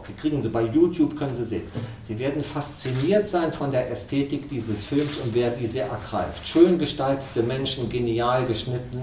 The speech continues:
also die beherrscht ihr Handwerk des Filmemachens, aber sie merken, wie sie hineingezogen werden in irgendwas, was sie eigentlich ablehnen.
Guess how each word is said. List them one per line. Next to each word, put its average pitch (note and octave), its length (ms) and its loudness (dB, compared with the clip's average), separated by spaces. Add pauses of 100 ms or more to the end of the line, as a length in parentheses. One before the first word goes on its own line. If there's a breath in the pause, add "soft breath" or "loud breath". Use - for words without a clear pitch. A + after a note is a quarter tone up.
also A2 200 -4
die G#2 240 -6 (160)
beherrscht A#2 540 0
ihr A2+ 180 -2
Handwerk B2+ 480 -2
des G#2+ 140 -8
Filmemachens, A2 680 -2 (560 loud breath)
aber G#2+ 200 0
sie A#2 120 0
merken, C#3+ 480 2
wie C#3 100 0
sie C3 120 -2
hineingezogen D3 1040 4
werden C#3 300 4
in A2+ 120 0
irgendwas, C3 540 -2
was B2+ 140 0
sie A#2 120 -4
eigentlich A#2+ 360 -2 (200)
ablehnen. F2+ 580 -6